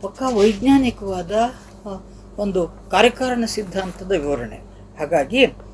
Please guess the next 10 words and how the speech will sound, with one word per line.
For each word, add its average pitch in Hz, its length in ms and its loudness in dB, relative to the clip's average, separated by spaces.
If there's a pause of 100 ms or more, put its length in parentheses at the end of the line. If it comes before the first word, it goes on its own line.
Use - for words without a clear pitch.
(380)
ಸ್ಪಷ್ಟವಾಗಿ 226 800 -2
ಕಾರ್ಯಕಾರಣದ 220 760 -2
ಸಿದ್ಧಾಂತದ 190 640 -6
ಮೂಲಕವೇ 220 880 4 (500)
ಲೋಕದ 208 640 4
ಆಗುವಿಕೆಯನ್ನ 185 1040 0 (440)
ವಿವರಿಸಿಕೊಟ್ಟವನು, 160 1080 -4 (480)
ಮೊಟ್ಟ 196 360 -4
ಮೊದಲಿಗೆ 214 440 0
ವಿವರಿಸಿಕೊಟ್ಟವನು 151 1120 -6